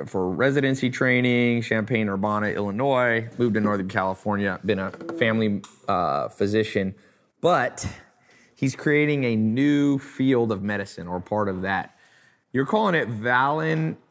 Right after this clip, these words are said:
gerontology, which is basically, what is that? Like how to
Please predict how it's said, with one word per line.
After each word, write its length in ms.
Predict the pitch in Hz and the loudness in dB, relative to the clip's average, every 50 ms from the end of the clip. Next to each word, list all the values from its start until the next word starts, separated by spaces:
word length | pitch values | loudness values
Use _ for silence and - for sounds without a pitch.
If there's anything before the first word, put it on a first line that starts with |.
| - | -6
gerontology, 1120 | 123 110 123 120 120 123 123 120 123 107 - 123 117 117 110 101 98 90 104 92 65 - - - _ - - - - - | 0 2 4 4 4 4 2 0 -2 -2 0 2 2 4 2 2 0 -2 -4 -8 -10 -12 -16 -20 _ -20 -20 -20 -16 -4
which 240 | - 120 127 131 - | -2 0 0 2 2
is 120 | 147 135 123 | 0 0 0
basically, 600 | 131 123 120 131 139 131 - 147 135 - 143 139 | 2 2 2 2 2 2 0 -2 0 0 2 2
what 160 | 139 156 156 | 2 2 2
is 140 | 143 117 110 | 0 2 2
that? 240 | 113 101 95 82 | 4 4 4 4
Like 220 | 98 104 95 90 - | 2 0 0 -2 -2
how 180 | - 113 110 | 0 0 2
to 220 | 113 117 101 95 | 2 2 0 0